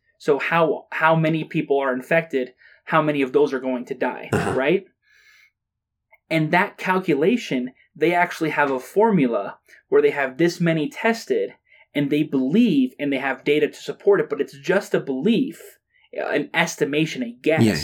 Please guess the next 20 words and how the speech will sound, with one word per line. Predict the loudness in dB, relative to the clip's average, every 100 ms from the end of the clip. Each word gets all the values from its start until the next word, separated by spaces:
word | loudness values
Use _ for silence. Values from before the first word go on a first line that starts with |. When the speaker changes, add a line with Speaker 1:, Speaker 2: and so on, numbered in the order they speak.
| -8 -14 _ _ -6
Speaker 2:
Yeah. | -4
Speaker 1:
a | 2
very | 2 2
well | 2 0 0
thought | 0 2 4
out | 2 2
guess, | 0
but | 2
Speaker 2:
Yes, | 2 0
Speaker 1:
still | 0 2
Speaker 2:
yeah. | 0
Speaker 1:
a | 0
guess, | 0 0 -6 -12 -16 -16 _ _ _ -20 _ 0
that | 0 2
for | -4 0
every | -2 0 0
number | 0 0 0 0
who | -2 -8
test | -4 -4 -6
positive, | -2 0 0 0 -2 -4